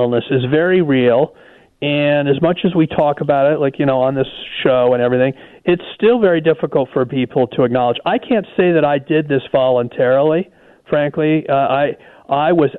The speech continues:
outed. In other words, I had to face the music 'cause I was a public official and I was arrested. Now, you know, it's hard for you to deny the impact of your illness when you're, you know, reading about yourself on the front page in the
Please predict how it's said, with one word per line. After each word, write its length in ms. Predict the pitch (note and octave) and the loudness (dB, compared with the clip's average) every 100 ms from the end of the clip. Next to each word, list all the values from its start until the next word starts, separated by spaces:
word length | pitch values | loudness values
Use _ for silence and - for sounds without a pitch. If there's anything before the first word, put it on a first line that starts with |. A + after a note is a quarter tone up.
| - | -8
outed. 440 | C#3+ D3+ F3 F#3 G3 - | -2 0 0 0 -4 -8
In 120 | D3+ | -2
other 220 | D3 D3 C#3+ | 0 0 0
words, 320 | C#3 C3+ C3 - | 2 0 -2 -6
I 320 | C#3 D#3 D#3+ D#3 | -4 0 0 0
had 340 | D#3+ D#3 D3+ | 0 -2 -2
to 100 | C#3+ | -6
face 260 | - D3 C#3+ - | -4 -4 -4 -6
the 60 | B2+ | -6
music 460 | C3 C3+ C#3 C3+ | -2 0 0 0
'cause 160 | - B2+ | 0 2
I 100 | A#2+ | 4
was 140 | A#2+ | 2
a 80 | B2 | 2
public 400 | - C3+ C3+ B2 | -2 0 0 0
official 560 | B2+ - B2 - C3 A#2+ | -4 0 0 0 -2 -2
and 140 | A#2 | 0
I 80 | A#2 | 0
was 160 | A2 G#2+ | 0 0
arrested. 600 | G#2 B2+ A#2+ - - - - | 0 0 -2 -8 -12 -12 -10
Now, 300 | A#2+ A#2+ A#2 - - - - | -6 -4 -4 -10 -20 -18 -6
you 140 | D3 | -2
know, 200 | C3+ C3 | 0 0
it's 180 | C#3 C#3 | 0 -4
hard 480 | - F3+ F#3+ F#3 F3+ - | -2 0 2 0 -2 -6
for 80 | |
you 200 | E3 D#3 | -2 0
to 100 | D3 | 0
deny 720 | C#3 B2+ B2+ C3+ C3+ C3 B2+ - - - B2+ | 0 0 0 0 0 0 -2 -4 -18 -16 -6
the 200 | C#3 D3+ | -2 0
impact 480 | D3+ D#3+ C#3 C3 | 0 -2 -2 -4
of 120 | C3+ B2+ | -6 0
your 160 | B2 | 0
illness 420 | B2+ C3+ C3 A#2 - | 2 2 0 -2 -4
when 320 | C3 A#2+ A#2+ A#2+ | -4 0 0 0
you're, 240 | A#2+ A#2+ | 0 0
you 100 | C3+ | 0
know, 260 | B2+ A2 G#2+ - | -2 0 -4 -8
reading 480 | - C3+ D3 D3 | -6 -2 0 0
about 220 | C#3 B2+ - | 0 0 0
yourself 400 | B2+ C#3 B2 B2+ | -2 0 -2 -2
on 60 | |
the 60 | A#2 | -6
front 220 | - B2 | -2 -2
page 280 | C3+ A#2 A2+ | 0 0 0
in 80 | |
the 60 | A#2 | -4